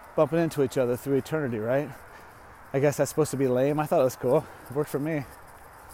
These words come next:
Even better than an ending, I like an open ending.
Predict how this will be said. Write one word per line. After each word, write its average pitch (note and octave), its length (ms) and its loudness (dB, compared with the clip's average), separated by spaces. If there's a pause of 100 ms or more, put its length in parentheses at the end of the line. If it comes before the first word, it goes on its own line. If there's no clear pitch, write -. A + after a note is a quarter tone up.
(2000)
Even F#3+ 300 2
better D#3+ 240 8
than D#3+ 160 2
an B2+ 100 -2
ending, D3+ 400 0 (880)
I D3+ 60 4
like D3+ 180 6
an C3 80 -2
open B2+ 280 -2
ending. G#2+ 380 -8